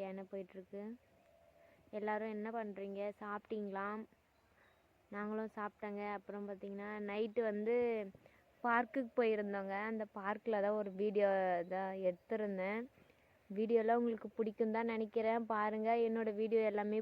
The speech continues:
புது புதுசா தாங்க இருக்கு. அதாவது இந்த ஆசாமில் எல்லாமே என்ன புதுசா இருக்கிறத தான் எடுத்து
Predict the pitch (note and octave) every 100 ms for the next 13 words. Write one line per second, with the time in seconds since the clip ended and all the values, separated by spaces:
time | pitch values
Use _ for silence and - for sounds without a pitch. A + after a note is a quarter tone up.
0 | A3 A3+ A3 G#3+ A3 A3 G#3+ G3 G3+ G#3
1 | G#3 G3 - G#3 G3 G3 G3+ G3 F3+ F3+
2 | G3+ G3 F#3+ F#3+ G3 G#3 G3+ G3+ G#3 -
3 | - - - _ - A3 G#3+ A#3+ A3+ A3+
4 | G#3+ G3+ G3 G#3 A3 G#3 G3 A3+